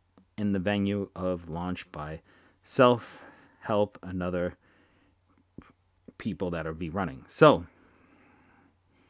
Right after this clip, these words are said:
so put, but more than fifteen years ago, he became fixture in the beef, in the belief that vaccines are not safe. He emerged as one of the leading voices in the anti-vaccine movement.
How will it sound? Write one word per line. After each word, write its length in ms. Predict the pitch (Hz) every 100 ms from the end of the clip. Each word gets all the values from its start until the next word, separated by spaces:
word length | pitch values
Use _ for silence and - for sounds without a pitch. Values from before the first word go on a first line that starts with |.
| - - - _ _
so 340 | - 95 90 -
put, 180 | - 120
but 320 | 98 87 104 101
more 300 | 131 139 135
than 220 | 127 117
fifteen 580 | - 180 - 190 180 160
years 240 | 147 120
ago, 400 | 110 104 101 101 -
he 160 | 120
became 420 | 110 107 - 110 104
fixture 800 | - - 143 - - 87 90 -
in 140 | 95
the 60 | 90
beef, 360 | 87 101 107 - _ - - - -
in 140 | 107
the 80 | 95
belief 440 | 107 104 120 -
that 220 | 101 95
vaccines 680 | 92 117 123 - 120 117 113
are 100 | 95
not 260 | 95 92 -
safe. 500 | - 95 - - - - _ - - _
He 140 | - 110
emerged 400 | 107 110 113 107
as 120 | 95
one 160 | 104 104
of 100 | 92
the 60 |
leading 520 | 92 104 107 113 107
voices 640 | 98 104 107 - 113 120 -
in 160 | 98
the 80 | 90
anti-vaccine 960 | 82 104 - 104 92 92 - - 110 107
movement. 420 | 110 101 117 123